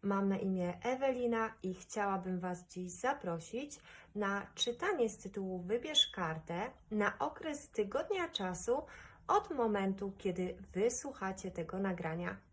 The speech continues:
Moi drodzy, mamy trzy różne karty, trzy różne grupy. Proszę, zwróćcie uwagę, która z tych grup najbardziej Was do siebie przyciąga. Czasy dla poszczególnych grup znajdziecie na pasku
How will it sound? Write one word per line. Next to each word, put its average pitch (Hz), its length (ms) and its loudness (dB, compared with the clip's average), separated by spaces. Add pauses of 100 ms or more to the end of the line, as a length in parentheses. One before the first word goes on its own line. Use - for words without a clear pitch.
(480)
Moi 214 260 2
drodzy, 202 580 0
mamy 190 300 2
trzy 240 540 2 (300)
różne 190 680 2 (160)
karty, 262 480 2
trzy 202 300 -2
różne 175 360 0
grupy. 220 520 2 (420)
Proszę, 208 500 2
zwróćcie 226 600 2
uwagę, 185 640 2
która 240 340 2
z - 100 -4
tych 202 220 -4
grup 226 380 2 (100)
najbardziej 208 1000 2
Was 185 400 -2
do 185 100 -4
siebie 175 400 -4
przyciąga. 156 760 -4 (600)
Czasy 208 560 0
dla 175 140 0
poszczególnych 175 840 -4
grup 180 380 -2
znajdziecie 180 640 -2
na 190 240 0
pasku 285 640 0